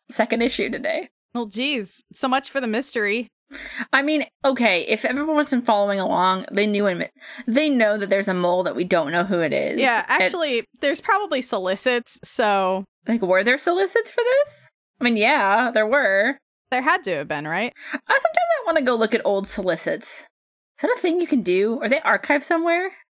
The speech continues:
Speaker 2: I'm sure they are.
Speaker 1: I wanna see if, uh, solicits back then were as, uh, like,
Speaker 2: As ridiculous?
Speaker 1: as ridiculous and, like, teasy as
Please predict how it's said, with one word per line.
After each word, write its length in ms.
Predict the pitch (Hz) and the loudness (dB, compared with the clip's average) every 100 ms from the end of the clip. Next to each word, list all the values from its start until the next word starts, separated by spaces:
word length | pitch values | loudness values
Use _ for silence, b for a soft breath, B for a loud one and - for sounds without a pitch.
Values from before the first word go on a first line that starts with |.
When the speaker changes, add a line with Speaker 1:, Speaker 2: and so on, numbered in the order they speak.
| _ | _
Speaker 2:
I'm 100 | 359 | -6
sure 300 | 427 - 202 | -6 -4 -2
they 160 | 208 160 | -2 0
are. 520 | 165 185 175 180 196 - _ _ - | 2 2 2 0 -4 -12 _ _ -2
Speaker 1:
I 40 | |
wanna 120 | 247 | 0
see 100 | 285 | 2
if, 140 | 330 - | -2 -2
uh, 160 | 233 - | -10 -6
solicits 480 | - 220 220 233 | 0 0 0 -4
back 260 | 226 190 196 | 0 0 0
then 220 | 180 185 | 0 2
were 140 | 185 151 | 0 2
as, 500 | 165 165 170 - - | 2 2 0 -6 -4
uh, 380 | 196 170 160 180 - _ _ - | 0 0 0 -2 -6 _ _ -4
like, 360 | 151 143 - - | -2 -2 -10 -12
Speaker 2:
As 160 | 190 | -12
ridiculous? 600 | 180 175 170 180 208 214 - - | -12 -14 -12 -6 -6 -6 -8 0
Speaker 1:
as 280 | 202 196 - | 0 0 -6
ridiculous 600 | - 208 190 190 190 180 185 | -4 0 0 2 2 2 0
and, 180 | 190 | -2
like, 320 | 175 165 170 - _ | 0 -2 -4 -12 _
teasy 540 | - 208 196 185 175 170 | -4 -2 0 0 2 0
as 300 | 165 175 | -2 -6